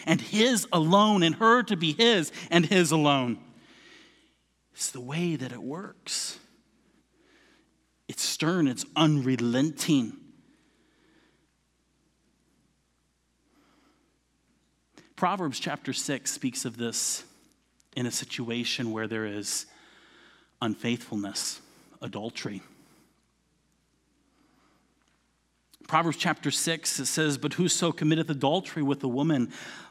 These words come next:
lacketh understanding." He doesn't understand jealousy at all, and even a godly jealousy.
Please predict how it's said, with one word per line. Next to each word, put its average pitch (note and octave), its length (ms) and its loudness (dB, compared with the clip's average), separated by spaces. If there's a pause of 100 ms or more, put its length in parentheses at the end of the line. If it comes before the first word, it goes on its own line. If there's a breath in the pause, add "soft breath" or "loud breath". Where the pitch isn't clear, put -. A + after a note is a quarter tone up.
lacketh C3 500 -2
understanding." B2 840 -2 (580 loud breath)
He - 100 -6
doesn't B2+ 240 0
understand A#2 560 -2
jealousy G#2+ 560 -6 (300)
at G#2 160 -8
all, G2 340 -12 (1400 soft breath)
and B2+ 220 0 (200)
even A#2+ 180 0
a A2+ 40 -2
godly C3 460 -4
jealousy. - 540 -8